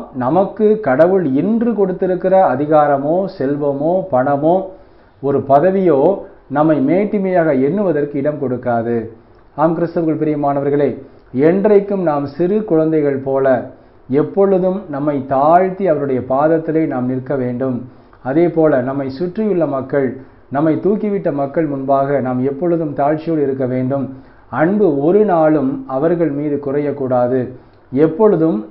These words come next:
நான் கடவுளுடைய பிள்ளை என்கிற நிலையிலிருந்து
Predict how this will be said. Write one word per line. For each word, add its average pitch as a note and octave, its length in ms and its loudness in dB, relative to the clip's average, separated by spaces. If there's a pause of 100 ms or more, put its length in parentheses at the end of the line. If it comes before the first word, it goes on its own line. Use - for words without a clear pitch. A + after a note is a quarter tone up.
நான் D#3+ 440 4 (160)
கடவுளுடைய E3 680 2
பிள்ளை C3 380 2 (600)
என்கிற D3 460 2
நிலையிலிருந்து D#3 800 2